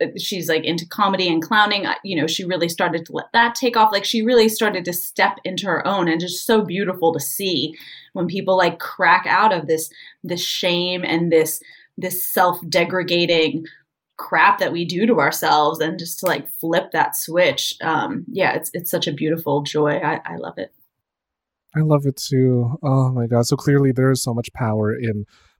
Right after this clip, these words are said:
Speaker 2: B D S M and being intimate with not just yourself, but with others. And there, there's just so many benefits to this that,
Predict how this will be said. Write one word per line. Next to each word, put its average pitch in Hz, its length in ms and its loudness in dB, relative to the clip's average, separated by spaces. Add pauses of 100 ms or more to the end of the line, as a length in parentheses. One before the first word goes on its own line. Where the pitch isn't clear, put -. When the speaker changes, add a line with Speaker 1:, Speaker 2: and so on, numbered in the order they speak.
Speaker 2:
B 120 160 2
D 117 100 4
S 110 200 2
M 110 160 2
and 110 200 -2
being 113 380 0
intimate 117 480 -2
with 117 140 -2
not 151 180 4
just - 220 -4
yourself, 107 500 -2
but 110 320 -2
with 123 180 -2
others. 110 600 -2
And 110 320 -2 (640)
there, 139 300 6 (100)
there's 139 320 4
just 139 380 0
so 131 260 2
many 123 220 2
benefits 120 840 0
to 123 720 4
this 123 380 -2 (300)
that, 113 400 2